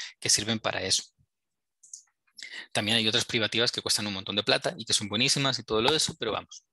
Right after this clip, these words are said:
eh, no vale la pena porque en realidad lo que yo quiero comunicar, eh, enseñarles a ustedes es que existen estas soluciones de virtualización y para qué sirven, ¿verdad? No que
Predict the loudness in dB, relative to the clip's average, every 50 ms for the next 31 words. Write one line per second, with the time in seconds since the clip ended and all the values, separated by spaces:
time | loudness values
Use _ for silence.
0 | -12 -8 -6 -6 -6 -8 -10 -10 -10 -12 -12 -12 -16 _ _ _ -6 -2 0 0
1 | 2 4 4 4 4 4 2 2 0 0 -2 -4 -8 -6 -2 0 2 2 2 2
2 | 2 2 0 0 0 0 0 0 0 0 0 -2 -2 -2 -2 -2 -4 -2 -2 -2
3 | -2 -2 -4 -4 -2 0 0 0 -2 -2 0 0 0 0 0 0 2 2 2 2
4 | 2 2 2 2 4 2 0 0 0 0 2 2 2 0 0 0 -2 -2 0 -2
5 | -2 -2 -2 -6 -6 -6 -4 -4 -4 -4 -6 -6 -6 -6 -4 -4 -4 -4 -4 -4
6 | -4 -4 -6 -6 -4 -2 -4 -2 0 0 0 0 0 -4 -6 -14 -14 -8 -8 -6
7 | -6 -8 -10 -12 -12 -12 -12 -12